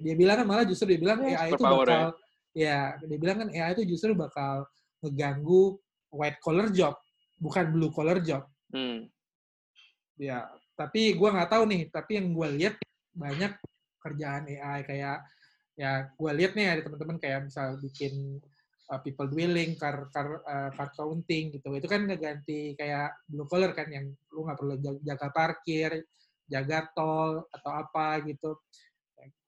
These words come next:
Speaker 1: Gua penasaran gitu, gimana
Speaker 2: Hmm.
Speaker 1: bisa A I ngeganti white collar job gitu?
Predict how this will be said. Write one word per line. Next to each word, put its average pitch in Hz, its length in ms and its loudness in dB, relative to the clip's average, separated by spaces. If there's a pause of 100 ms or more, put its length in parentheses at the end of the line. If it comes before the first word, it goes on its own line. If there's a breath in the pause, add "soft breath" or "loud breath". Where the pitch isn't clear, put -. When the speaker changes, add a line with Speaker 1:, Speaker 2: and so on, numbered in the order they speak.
Speaker 1:
Gua 175 80 -4
penasaran 170 560 2
gitu, 143 320 -8 (560)
gimana 165 320 2
Speaker 2:
Hmm. 165 80 0
Speaker 1:
bisa 185 180 2
A 180 380 4
I 202 100 2
ngeganti 185 720 -2
white 147 240 -6
collar 147 300 -6
job 139 320 -6
gitu? 135 180 -20